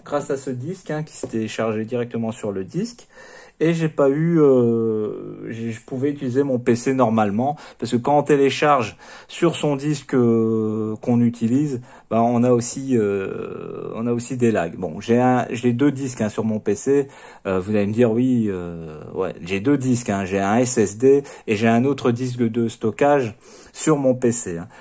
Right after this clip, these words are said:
Donc, euh, tout ce qui est logiciel et tout, tout ce qui est Windows est, est bien sûr sur le S S D pour le lancement et tout. Et, euh, tout ce qui est stockage,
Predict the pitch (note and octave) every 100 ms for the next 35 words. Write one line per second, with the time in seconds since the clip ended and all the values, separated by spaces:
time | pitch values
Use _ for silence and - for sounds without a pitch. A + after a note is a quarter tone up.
0 | - G2+ G2+ - G#2 G2 G2 - C#3+ B2
1 | - B2+ A#2+ A#2 A#2 - C3+ B2+ A2+ -
2 | C3+ B2+ B2+ B2 B2 A#2+ B2 B2 C#3 B2
3 | G#2+ F#2+ F#2+ F#2+ A2 - B2+ - A#2+ A2+
4 | G#2+ F#2+ G#2 F2 A#2+ D#3 D#3 G#2+ G2 G2
5 | G2 - A2+ G#2+ F2+ - G3 - - -
6 | - - - C#3 D3+ A2+ C3+ A#2+ A#2 A2+
7 | G#2+ - C3+ - A#2 - G2+ - D3 D#3
8 | -